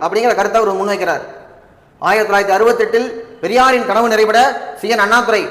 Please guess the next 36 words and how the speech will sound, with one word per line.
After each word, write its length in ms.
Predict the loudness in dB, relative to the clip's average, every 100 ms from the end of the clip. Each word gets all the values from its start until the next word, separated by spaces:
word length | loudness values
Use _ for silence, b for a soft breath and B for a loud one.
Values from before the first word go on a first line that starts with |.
| -6
ரெண்டு 200 | -4 -2
வருஷம் 280 | 0 0
முதலமைச்சரா 300 | 0 0 2
இருந்திருக்கார். 320 | 0 0 0 2
அறுபத்தி 360 | 2 2 2
ஏழுல 100 | 2
இருந்து 240 | 2 2 4
அறுபத்தி 280 | 4 2
ஒன்பது 220 | 2 4 4
வரைக்கும். 500 | 2 0 -6 -8 -16 -20 -8
அப்ப 220 | -6 0 2
அறுபத்தி 280 | 4 2
எட்டுல 80 | 0
என்ன 160 | 0 0
பண்றாரு? 420 | 0 2 2 2 -2 -8
சுயமரியாதை 540 | -4 -2 2 2 2
திருமண 260 | 2 0 -2
சட்டத்தை 280 | -4 -6 -4
வந்து 160 | -4
கொண்டு 220 | -2 0 0
வர்றாரு. 600 | -2 -2 -2 -4 -8 -18 -6
ஆயிரத்தி 480 | 0 2 2 0 0
தொள்ளாயிரத்தி 20 |
எண்பத்தி 300 | -2 0 0
ஒன்பதுல 460 | 2 2 2 0 -4 -8 -6
இந்து 300 | -4 -2 0
வாரிசுரிமை 480 | 2 2 0 -2
திருத்த 240 | -2 -2 -4
சட்டத்தை 260 | -4 -2
கொண்டு 60 | -2
வந்து 260 | 2 2 2
என்ன 140 | 0
பண்ணிருக்காங்க? 380 | -2 0 -2 -2
பெண்களுக்கு 360 | -2 0 0
சொத்துரிமை 340 | 0 -2 0 0
கொடுத்திருக்காங்க. 520 | -2 0 -2 -2 -6